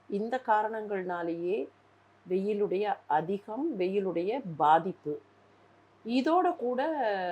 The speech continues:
கொஞ்சம் எல்லாருமே வந்து போன வருஷத்தை விட இந்த வருஷம் கஷ்டம்னு சொல்லுவோம். நமக்கும் வயதாகிட்டே இருக்கு இல்லையா? அப்போ அந்த கஷ்டம் கொஞ்சம் அதிகமா தெரியும். வாகனங்கள், வாகனங்களுடைய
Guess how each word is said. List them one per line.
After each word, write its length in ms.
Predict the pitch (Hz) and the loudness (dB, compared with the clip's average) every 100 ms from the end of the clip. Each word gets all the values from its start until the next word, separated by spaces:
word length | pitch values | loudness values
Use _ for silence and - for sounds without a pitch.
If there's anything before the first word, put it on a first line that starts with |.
| 170 - - | -4 -8 -10
கொஞ்சம் 280 | 240 233 214 | -8 -4 -2
எல்லாருமே 480 | 202 220 240 240 | 0 0 0 -2
வந்து 540 | 240 208 226 226 208 202 | -4 -4 -2 2 2 2
போன 260 | 190 214 233 | -2 0 0
வருஷத்தை 400 | 226 220 - 226 | -2 -4 -4 0
விட 160 | 208 | 2
இந்த 200 | 214 190 | 0 0
வருஷம் 320 | 185 185 196 180 | -4 -4 -4 -4
கஷ்டம்னு 380 | 165 - 160 | -4 -4 -6
சொல்லுவோம். 520 | 160 143 113 - - _ _ _ | -6 -8 -10 -12 -20 _ _ _
நமக்கும் 360 | 170 190 202 226 | -8 -8 -4 -2
வயதாகிட்டே 600 | 185 185 175 165 156 165 | 0 0 0 0 -2 -4
இருக்கு 300 | - - - | -4 -8 -10
இல்லையா? 440 | - 170 185 180 170 - _ _ | -6 -4 -2 -2 -4 -14 _ _
அப்போ 320 | 233 240 277 | 4 8 10
அந்த 340 | 220 226 233 | 10 8 2
கஷ்டம் 420 | 226 214 - 240 233 | 2 0 2 -4 -2
கொஞ்சம் 280 | 202 190 | -2 0
அதிகமா 380 | 190 175 185 175 | 0 0 0 -2
தெரியும். 440 | 165 156 160 165 170 | -2 -2 -2 -2 2
வாகனங்கள், 760 | 185 233 247 196 160 151 156 | 2 4 0 -4 -4 -4 2
வாகனங்களுடைய 800 | 160 185 220 208 180 156 151 | 4 4 2 -4 -4 -4 -4